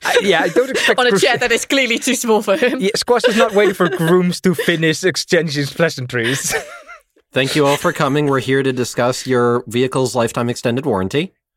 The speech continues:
Speaker 1: Um,
Speaker 2: <laughs> Do you want, do you want shares in this property? <laughs>
Speaker 1: Squash, like,
Speaker 2: Sorry.
Speaker 1: kinda looks around the room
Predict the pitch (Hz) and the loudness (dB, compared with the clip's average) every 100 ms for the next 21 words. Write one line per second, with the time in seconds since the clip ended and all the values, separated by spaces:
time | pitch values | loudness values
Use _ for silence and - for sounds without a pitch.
0 | - - - _ _ - 123 117 113 - | -18 -18 -18 _ _ -4 0 0 -2 0
1 | 285 349 - 392 - 381 320 - - 415 | 0 0 0 -2 -2 -2 -4 -6 -4 -6
2 | - - 247 262 247 - 233 226 - 196 | -8 -8 -4 -4 -6 -6 -6 -4 -2 0
3 | 220 220 202 185 - 190 185 208 226 269 | 0 -2 -4 -6 -4 -6 -6 -6 -4 -4
4 | - - - _ 320 - 311 - 294 _ | -8 -18 -20 _ -16 -8 -8 -6 -10 _
5 | _ _ _ _ - - 156 143 - - | _ _ _ _ -10 0 0 0 -10 -12
6 | - 151 139 - - 165 147 135 131 127 | -2 -2 -2 -6 -4 0 0 2 0 2
7 | 143 - 127 123 117 117 110 | 0 0 0 0 0 0 0